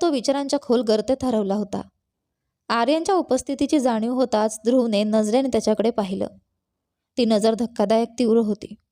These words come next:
"ती अजून झोपलीये," ध्रुव शांतपणे म्हणाला आणि उठून उभा राहिला. आर्यनने केवळ मान हलवली आणि तो खाली उतरू लागला.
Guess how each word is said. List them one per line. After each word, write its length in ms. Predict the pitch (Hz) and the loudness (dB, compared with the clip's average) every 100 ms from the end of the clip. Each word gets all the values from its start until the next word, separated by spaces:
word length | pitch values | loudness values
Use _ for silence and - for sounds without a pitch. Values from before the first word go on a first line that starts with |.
| _ _ _ _ _ _ _ _ _ | _ _ _ _ _ _ _ _ _
"ती 100 | 233 | 0
अजून 280 | 220 202 226 | 0 0 -4
झोपलीये," 540 | 226 226 226 214 214 190 - _ _ _ _ _ _ - | -2 -2 -2 0 0 -2 -10 _ _ _ _ _ _ -4
ध्रुव 200 | 226 311 | 2 2
शांतपणे 540 | 302 277 240 269 285 285 | 2 -2 0 -2 -2 -2
म्हणाला 340 | 277 262 220 | 0 0 2
आणि 180 | 247 247 | 0 0
उठून 320 | 233 226 233 | -2 0 0
उभा 200 | 202 202 | 0 0
राहिला. 280 | 208 196 196 - _ _ _ _ _ _ _ - | -2 -4 -8 -12 _ _ _ _ _ _ _ -6
आर्यनने 500 | 226 240 320 339 302 | -2 0 -2 0 0
केवळ 300 | 302 269 269 | 2 2 2
मान 260 | 254 233 247 | 0 0 0
हलवली 400 | 254 262 233 226 | 2 2 4 2
आणि 200 | 240 226 | 2 0
तो 120 | 247 | -2
खाली 240 | 240 240 214 | 0 0 2
उतरू 280 | 220 220 | 0 -2
लागला. 300 | 208 196 190 | -2 -2 -6